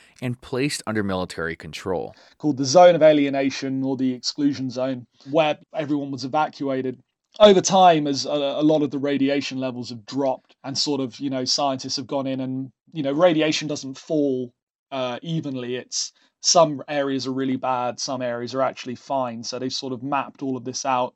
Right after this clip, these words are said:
Speaker 2: There's a ministry in Ukraine for, uh, handling, you know, things regarding to Chernobyl.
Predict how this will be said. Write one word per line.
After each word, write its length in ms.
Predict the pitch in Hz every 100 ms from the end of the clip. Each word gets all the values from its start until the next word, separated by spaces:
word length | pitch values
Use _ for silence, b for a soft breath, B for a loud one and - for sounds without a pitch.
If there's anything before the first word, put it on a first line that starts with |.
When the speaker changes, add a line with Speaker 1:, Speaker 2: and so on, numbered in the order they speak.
| _
Speaker 2:
There's 160 | 160 170
a 60 |
ministry 460 | 170 208 - 165 156
in 100 | 147
Ukraine 540 | 143 - - 139 135
for, 580 | - - 170 151 131 120 _ -
uh, 160 | 131 127
handling, 560 | 156 143 131 127 127
you 100 | 127
know, 260 | 127 127 120 120
things 320 | 143 139 120
regarding 460 | 127 131 131 127
to 120 | 113 123 - -
Chernobyl. 500 | 127 131 135 120